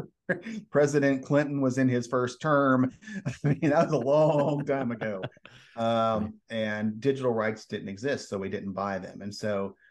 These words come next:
Speaker 1: you know, one of the things that I've, I'm, I'm working to do is to figure out what would a denominational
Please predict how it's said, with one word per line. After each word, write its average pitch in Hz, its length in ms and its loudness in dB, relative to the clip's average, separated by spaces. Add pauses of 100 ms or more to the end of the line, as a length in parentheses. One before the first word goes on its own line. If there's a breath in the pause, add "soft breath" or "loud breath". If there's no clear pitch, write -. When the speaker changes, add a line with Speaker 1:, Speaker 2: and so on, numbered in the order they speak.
(260 soft breath)
Speaker 1:
you 104 120 -12
know, 92 100 -10
one 113 240 -2
of 123 100 -2
the 110 80 -8
things 107 220 -6
that 101 140 -10
I've, 120 380 -2
I'm, 120 320 -2
I'm 120 180 -4
working 120 360 -2
to 98 100 -6
do 131 200 -2
is 110 140 -4
to 117 80 -18
figure 104 320 -8
out 98 300 -6 (180)
what 117 400 -2
would 110 340 -2
a 98 100 -8
denominational 98 1040 -8